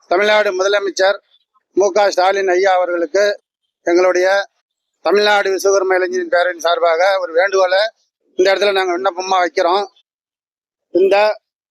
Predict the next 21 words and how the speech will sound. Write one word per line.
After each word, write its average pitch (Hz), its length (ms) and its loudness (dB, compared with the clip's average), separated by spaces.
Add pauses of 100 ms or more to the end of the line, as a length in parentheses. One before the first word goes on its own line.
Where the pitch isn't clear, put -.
(120)
விஸ்வகர்மா 202 600 0
ஜெயந்திய 185 440 0 (800)
அண்டை 208 320 0
மாநிலங்களில 190 720 0 (1080)
தமிழ்நாடு 214 360 0
விஸ்வகர்மா 196 400 0
விச-, 180 420 -2
இது 180 180 0 (380)
ஜெயந்தியை, 208 480 0 (1080)
அஹ், 170 220 0
அரசு 233 320 -2 (100)
விடுமுறையாக்கி 208 760 0
இருக்கிறாங்க. 185 480 0 (760)
நம்ம 185 180 2
தமிழ்நாடு 220 640 0
கவர்மெண்ட் 202 420 -2
மட்டும் 185 260 0
இந்த 202 360 0
நாலு 185 280 -2
ஆண்டு 185 220 -2
காலமா 196 340 0